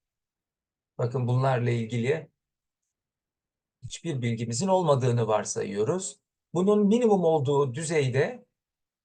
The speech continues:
üretim düzeyinin üç birim olduğunu bulduk. Peki bu üçü yerine koyarsak A V C kaç? Ortalama değişken maliyet.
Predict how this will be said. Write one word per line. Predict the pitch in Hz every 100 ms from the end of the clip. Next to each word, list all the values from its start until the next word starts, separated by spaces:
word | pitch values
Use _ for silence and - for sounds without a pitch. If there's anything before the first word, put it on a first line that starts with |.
| _
üretim | 160 175 - 220 180
düzeyinin | 139 160 160 196 220 214
üç | - - -
birim | 202 196 190
olduğunu | 160 139 147 143 139 - _ _ _ _ _ _ _ -
bulduk. | 123 113 110 113 - _ _
Peki | - 180 214
bu | 180 196
üçü | 151 208 208 196
yerine | 175 170 180 208
koyarsak | 196 190 180 165 151 120 - _ _ _ _ _ _ _ _ -
A | 139 151
V | 165 165
C | 190 202
kaç? | - 135 - - _ -
Ortalama | 127 120 127 117 113 120 120 - _ -
değişken | 120 117 113 - 117
maliyet. | 110 101 98 104 151 190